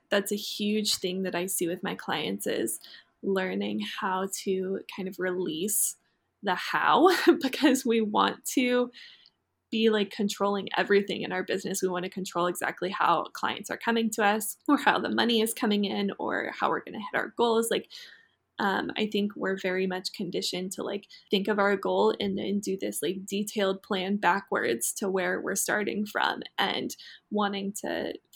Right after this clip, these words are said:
follow the plan exactly to meet the goal. And having a plan can be really powerful, but you have to have space in there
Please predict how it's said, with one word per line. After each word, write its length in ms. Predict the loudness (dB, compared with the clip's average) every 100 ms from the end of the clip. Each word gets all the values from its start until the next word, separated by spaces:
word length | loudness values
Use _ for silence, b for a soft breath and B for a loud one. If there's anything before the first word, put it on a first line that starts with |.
| -2
follow 340 | 0 2 0
the 100 | -6
plan 320 | -8 -8 -8
exactly 720 | -8 -4 2 2 0 -2 -2 -4
to 100 | -6 -6
meet 260 | -6 -6 -6 -4
the 80 | 0
goal. 420 | 4 6 6 2 -2
And 300 | 0 0 -2 B B B B _ 2
having 240 | 4 4
a 60 | 0
plan 320 | 0 2 2
can 140 | 2 0
be 120 | 2
really 220 | 2 0
powerful, 460 | 2 2 2 0 0
but 160 | 0
you 100 | 0
have 260 | -2 -2 -4
to 80 | -4
have 200 | -2 0
space 520 | 0 -2 -2 -2 -2
in 160 | 0 2
there 300 | 2 2